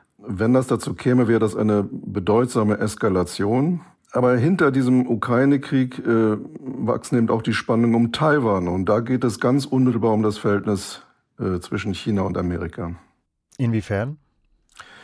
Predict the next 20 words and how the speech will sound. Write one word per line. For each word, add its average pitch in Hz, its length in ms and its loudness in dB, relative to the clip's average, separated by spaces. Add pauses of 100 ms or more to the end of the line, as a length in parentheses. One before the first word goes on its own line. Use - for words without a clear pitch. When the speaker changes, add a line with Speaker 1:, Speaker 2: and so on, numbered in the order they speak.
(520)
Speaker 1:
Weil 107 160 -2
die 107 120 -2
Interessen 131 560 0
dort 127 460 0
direkt 127 320 2
aufeinanderstoßen. 120 1120 0
Amerika 123 500 0
ist - 340 -2
so 113 380 -2
eine 113 240 2
Art 113 260 0
inoffizielle 127 720 0
Schutzmacht 107 760 -4
Taiwans. 82 720 -6
Äh, - 160 -8
wie 107 360 -6
Sie 110 120 -2
wissen, 123 220 0
hat 120 160 0
China 123 420 0